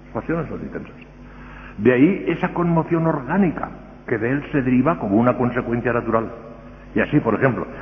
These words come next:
la ira enciende el rostro de indignación y pone en tensión los nervios. El miedo, que es otra pasión como veremos, hace palidecer. Algunas personas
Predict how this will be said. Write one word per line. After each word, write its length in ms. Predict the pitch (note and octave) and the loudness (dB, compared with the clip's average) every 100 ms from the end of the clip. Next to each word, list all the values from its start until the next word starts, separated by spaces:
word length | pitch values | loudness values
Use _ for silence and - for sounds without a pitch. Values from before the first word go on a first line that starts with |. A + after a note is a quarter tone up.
| - | -4
la 140 | A#2 A#2 | 2 6
ira 340 | G3 B3 B3 - - - - - - - - - - | 8 6 4 -6 -12 -14 -16 -18 -20 -20 -20 -20 -8
enciende 500 | G#2 - B2 A#2+ A#2+ | -6 -2 0 2 2
el 80 | A#2+ | -2
rostro 420 | G#2 A#2 - B2 | 0 -2 -2 -4
de 100 | A2 | -2
indignación 500 | G#2+ G#2+ A2 F#2+ G2+ F#2 - - - - - | -2 -2 -2 -2 -6 -8 -16 -20 -20 -20 -2
y 100 | A#2 | -2
pone 260 | A2 B2 D3 | 4 4 4
en 120 | C#3 | 2
tensión 400 | C3 A2 B2+ A#2+ | 0 -2 -2 -2
los 120 | C3 | -2
nervios. 360 | A2 A2+ G#2+ F#2+ - - - - - - - - - | 0 -2 -2 -10 -14 -18 -20 -20 -20 -20 -20 -20 -2
El 140 | C#3+ C3 | 2 6
miedo, 320 | F#3 A3 C#4 - - | 6 6 4 0 -2
que 80 | G#2 | -2
es 60 | |
otra 200 | G#2 - | -2 -2
pasión 320 | F#2+ F#2 G#2+ G2 | -2 0 -2 0
como 220 | G#2 F#2+ | 0 2
veremos, 320 | F#2+ C3 F#3+ - - - - - - - - - - - | 0 0 -4 -10 -18 -20 -20 -20 -20 -20 -20 -20 -20 -6
hace 240 | C3+ C3+ E3 | -2 0 2
palidecer. 600 | D3 D3 C#3 C#3 C#3+ A#2 - - - - - - - | 2 2 4 2 2 -4 -12 -18 -18 -18 -20 -16 -2
Algunas 360 | A2 A2 C3 | 0 2 0
personas 400 | D3+ C3+ C#3 D#3 | 0 0 0 -2